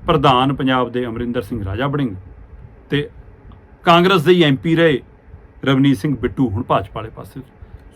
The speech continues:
ਸੋ ਲੁਧਿਆਣਾ ਸੀਟ ਵੀ ਕਾਫੀ ਹੌਟ ਸੀਟ ਹੈ। ਸੋ ਸੀਟ ਦਰ ਸੀਟ ਅੰਮ੍ਰਿਤਸਰ ਤੋਂ ਲੈ ਕੇ ਲੁਧਿਆਣਾ ਤੱਕ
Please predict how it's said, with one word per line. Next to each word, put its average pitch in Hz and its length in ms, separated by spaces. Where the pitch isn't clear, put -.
ਸੋ 131 200
ਲੁਧਿਆਣਾ 151 380
ਸੀਟ 139 220
ਵੀ 135 100
ਕਾਫੀ 110 280
ਹੌਟ 101 220
ਸੀਟ - 240
ਹੈ। 98 100
ਸੋ - 160
ਸੀਟ 143 280
ਦਰ 147 140
ਸੀਟ 131 300
ਅੰਮ੍ਰਿਤਸਰ 131 420
ਤੋਂ 127 180
ਲੈ 117 120
ਕੇ 110 160
ਲੁਧਿਆਣਾ 113 340
ਤੱਕ 104 200